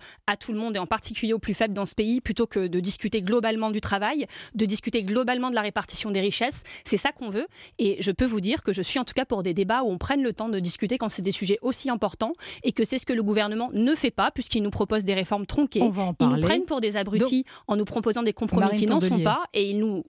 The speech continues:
Speaker 2: Vous voulez
Speaker 1: prennent les modes parlementaires qui font qu'il y aura le moins de débats possible.
Speaker 2: Vous voulez discuter, dites-vous. Gérald Darmanin a dénoncé un chantage à une forme de dictature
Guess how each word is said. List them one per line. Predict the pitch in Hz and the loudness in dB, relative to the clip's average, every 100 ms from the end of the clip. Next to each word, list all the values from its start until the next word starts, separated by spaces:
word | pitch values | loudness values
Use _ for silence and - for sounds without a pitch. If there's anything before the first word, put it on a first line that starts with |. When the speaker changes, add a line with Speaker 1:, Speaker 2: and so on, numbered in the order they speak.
| - | 2
Speaker 2:
Vous | 214 | 4
voulez | 247 | 6
Speaker 1:
prennent | 262 262 233 | 4 2 -2
les | 208 220 | -2 0
modes | 240 147 | 0 0
parlementaires | 185 214 202 196 277 - | 0 0 -2 0 -2 0
qui | 214 | -2
font | - 311 | 2 2
qu'il | 254 | 2
y | 196 | 2
aura | 240 | 2
le | 233 | 2
moins | 220 262 302 | 2 4 4
de | |
débats | 247 214 | 2 0
possible. | 214 214 196 | -2 2 4
Speaker 2:
Vous | 226 | 6
voulez | 254 285 220 | 6 4 2
discuter, | 170 269 - 220 - 269 294 | 0 0 0 -2 2 0 2
dites-vous. | 170 202 170 175 175 | 2 4 4 2 2
Gérald | 202 208 269 | 2 0 0
Darmanin | 202 170 175 247 | 0 0 2 2
a | 196 | 2
dénoncé | 185 196 - 254 | 2 0 2 0
un | |
chantage | 170 226 202 208 233 190 | 2 2 2 2 0 2
à | |
une | 175 | 0
forme | 165 214 202 | 0 0 0
de | 160 | 0
dictature | 185 - 170 - 269 269 | -2 0 -2 0 0 0